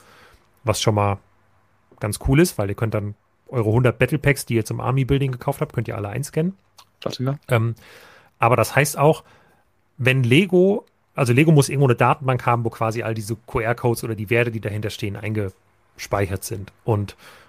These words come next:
Speaker 1: wenn man das dann einscannt, dann prüft Lego, ah, ist das hier ein echter Q-R-Code? Und dann sagen, sagt der Server, ja, stimmt. Und dann kriegt man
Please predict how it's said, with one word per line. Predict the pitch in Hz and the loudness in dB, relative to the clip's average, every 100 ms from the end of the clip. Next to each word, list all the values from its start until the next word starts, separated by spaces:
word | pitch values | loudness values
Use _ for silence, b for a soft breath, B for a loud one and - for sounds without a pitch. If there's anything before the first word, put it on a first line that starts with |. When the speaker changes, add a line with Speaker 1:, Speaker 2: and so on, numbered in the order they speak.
| B | B
Speaker 1:
wenn | 120 | -2
man | 110 | -2
das | 98 | -2
dann | - | -2
einscannt, | 165 185 165 147 | 0 2 2 0
dann | 104 | -2
prüft | 160 147 | -4 -4
Lego, | 110 135 131 | -2 -2 -2
ah, | 123 127 139 123 | -2 0 0 -2
ist | 127 - | -4 -6
das | - | -8
hier | 107 | -6
ein | |
echter | 135 123 | -6 -4
Q-R-Code? | 117 135 202 196 202 196 | -4 -4 -2 0 0 -2
Und | 120 | -8
dann | 113 | -8
sagen, | 113 110 151 185 175 | -8 -8 -12 -16 -14
sagt | 135 120 - | -12 -12 -12
der | 107 | -10
Server, | - 98 | -8 -2
ja, | 117 151 170 | 2 2 2
stimmt. | - 165 208 - | 0 -2 -2 -6
Und | 151 117 | -10 -6
dann | 113 | -6
kriegt | - 123 | -6 -6
man | 120 107 | -4 -6